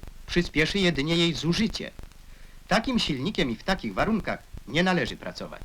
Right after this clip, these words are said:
Energia elektryczna potrzebna jest przecież nie tylko tobie.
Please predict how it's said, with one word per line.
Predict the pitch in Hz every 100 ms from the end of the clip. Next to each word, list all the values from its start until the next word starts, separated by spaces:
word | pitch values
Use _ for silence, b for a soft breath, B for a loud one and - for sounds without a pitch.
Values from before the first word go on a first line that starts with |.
| - - - - - - - -
Energia | - 170 202 180 202
elektryczna | 196 190 - 151 - 165
potrzebna | 143 - 127 123 135
jest | 123
przecież | - 113 - 113 101
nie | 107 127
tylko | 208 220 - 110
tobie. | 107 82 67